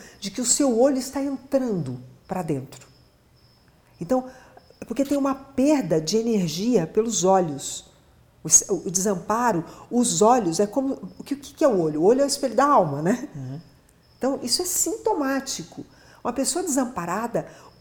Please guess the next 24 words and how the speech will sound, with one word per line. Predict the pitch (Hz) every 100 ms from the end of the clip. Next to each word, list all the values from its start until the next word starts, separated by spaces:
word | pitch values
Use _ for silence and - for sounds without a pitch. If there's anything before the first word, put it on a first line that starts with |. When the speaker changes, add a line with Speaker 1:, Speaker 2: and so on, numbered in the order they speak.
| -
Speaker 1:
ela | 233 247
tem | 254 277 277 -
os | 247 214
olhos | 262 269 -
pra | - 294
dentro, | 294 208 233 - - - - _ _ _ _ _ _ _
recolhido, | - 208 - 277 214 214
aquilo | 165 180 214
vai, | 247 247
vai, | 226 226
vai | 208 240
entrando, | 247 247 240 240
vai | 233 247
entrando, | 240 240 247
vai | 233
entrando. | 262 254 220 220 - - -
Porque | 247
o | 302
desamparo | 233 254 254 277
é | 277
um |
estado | 269 277 269
de | 240
morte. | 311 247 233 - - -